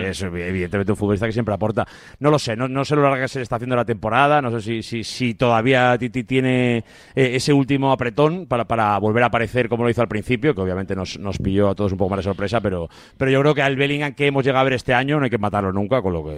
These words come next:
Speaker 1: Hmm.
Speaker 2: pu-, pu-, pu-, puede todavía reaparecer y, y, y marcar un poco el final de año.
Speaker 1: Pues venga, tres últimos nombres y le damos carpetazo al clásico y os pregunto por el resto de la jornada treinta y dos de Liga. Lamine Yamal,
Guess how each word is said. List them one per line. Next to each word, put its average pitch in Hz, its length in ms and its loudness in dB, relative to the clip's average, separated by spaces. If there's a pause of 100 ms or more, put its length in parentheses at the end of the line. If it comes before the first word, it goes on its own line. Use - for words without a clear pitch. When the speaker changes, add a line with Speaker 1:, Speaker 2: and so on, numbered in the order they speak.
Speaker 1:
Hmm. 117 80 -10
Speaker 2:
pu-, 104 220 -2
pu-, 131 200 2
pu-, 104 200 -4
puede 143 220 4
todavía 139 280 2
reaparecer 123 480 -2
y, 123 380 -2
y, 113 60 -6
y 107 40 -2
marcar 104 300 0
un 98 60 0
poco 98 140 2
el 92 40 -2
final 90 220 -8
de 92 40 -4
año. 110 300 -8
Speaker 1:
Pues 123 140 -2
venga, 110 180 -2
tres 143 320 -2
últimos 139 540 0
nombres 170 520 0
y - 80 -12
le 120 100 -2
damos 123 200 -2
carpetazo 120 400 -2
al 113 220 0
clásico 131 360 0
y 113 40 2
os 110 120 -2
pregunto 117 520 0
por 131 120 0
el 120 40 -4
resto 139 220 0
de - 20 2
la 127 80 2
jornada 135 320 0
treinta 123 200 -4
y 123 40 -2
dos 120 120 -2
de 117 320 -2
Liga. 135 340 -4
Lamine 123 340 -4
Yamal, 131 320 -2